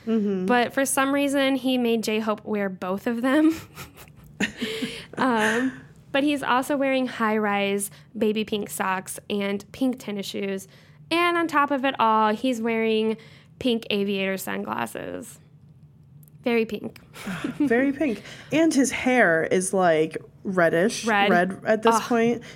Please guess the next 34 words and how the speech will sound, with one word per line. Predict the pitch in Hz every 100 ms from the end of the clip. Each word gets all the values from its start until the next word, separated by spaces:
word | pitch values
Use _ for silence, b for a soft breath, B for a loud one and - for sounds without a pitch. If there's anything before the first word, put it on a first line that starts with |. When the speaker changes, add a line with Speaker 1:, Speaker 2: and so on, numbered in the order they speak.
| B
Speaker 1:
so | 233 220
it |
matches. | 190 175 175 - 196 196 214 220 - _ _ _ B B B B B
You | 240 277
know, | 285 277 277 - - _ _ _ _ _ _ _ _
nobody, | 269 277 320 311 277 -
nobody | - 277 349 427
wanted | 262 180 170
this | 170 -
outfit. | 104 - 160 - - 226
<laughs> | 247 202 B B B B
Speaker 2:
Yeah, | 247 202 - - -
but | 294
honestly, | - 233 247 269 330 339 370 B B B
J-Hope | 247 220 262 330 381 392 - - - - - -
looks | 277 -
so | - 202
good. | 208 190 202 220
Speaker 1:
He | -
Speaker 2:
Like, | 349
Speaker 1:
does. | 392 403 254
Speaker 2:
I | 277
was | 359 381
amazed, | 359 269 226 254 285 -
and | 254
I | 247
think | 254 262
everyone | 240 226 220 208 208
was | 208 208
kind | 220
of | 214
amazed | 208 202 202 208
with | 214
how, | - 214 214 214 208